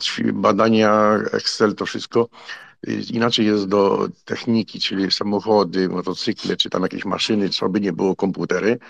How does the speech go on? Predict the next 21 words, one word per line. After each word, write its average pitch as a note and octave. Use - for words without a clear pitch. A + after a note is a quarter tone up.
a G#2
człowiek A#2
to -
jest G2+
jednak G2+
człowiek, G2
istota G2+
żywa G2
i F#2
statystyki -
to F2+
jest E2+
bardzo G2+
dobra F2+
rzecz, F#2+
bardzo F#2+
pomocna F2+
w -
treningach, G2
we F#2+
wszystkim, -